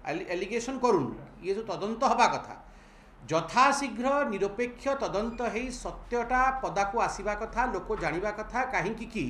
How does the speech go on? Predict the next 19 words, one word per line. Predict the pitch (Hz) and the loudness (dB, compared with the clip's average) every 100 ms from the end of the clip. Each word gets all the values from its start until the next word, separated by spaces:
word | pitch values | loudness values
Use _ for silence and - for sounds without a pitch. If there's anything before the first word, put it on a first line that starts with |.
| 135 - - - - - | -4 -10 -16 -16 -16 -8
ଗୋଟେ | 185 185 202 | -4 -4 -2
ନିର୍ବାଚନ | 151 143 220 226 269 | -4 4 4 4 2
process | 214 202 208 - | 0 -2 -4 -4
ଚାଲିଛି। | 135 - - - - - - - - - | -4 -6 -14 -18 -20 -20 -20 -20 -20 -6
ଆଉ | 180 | -4
ଦ୍ୱିତୀୟ | 151 156 226 226 | -2 -2 -2 0
କଥା | 220 226 | 2 2
ହେଉଛି, | 226 240 - 262 254 254 - - - - - | 2 0 -4 -8 -10 -14 -18 -20 -20 -20 -2
ଯେହେତୁ | 170 185 240 - 135 - - - - - - - | 2 4 4 2 0 -2 -12 -18 -20 -20 -20 -6
ଆମେ | 165 196 | -2 0
ଦେଖିଛୁ | 170 170 220 262 | -2 -4 -8 -8
ଶାସକ | - 160 156 - 240 262 196 | -4 -6 -4 -4 -2 0 4
ଦଳ | 180 160 110 - - - - - - - | 6 6 2 -6 -14 -18 -18 -18 -8 0
ଅନେକ | 180 233 277 | 2 4 2
ସମୟରେ | - 233 240 247 | 0 -2 0 0
ନିଜ | 226 240 196 | 0 0 2
ବଳ | 175 233 202 | 2 2 2
ପ୍ରୟୋଗ | 196 226 220 | 4 4 4
କରି | 208 196 | 0 0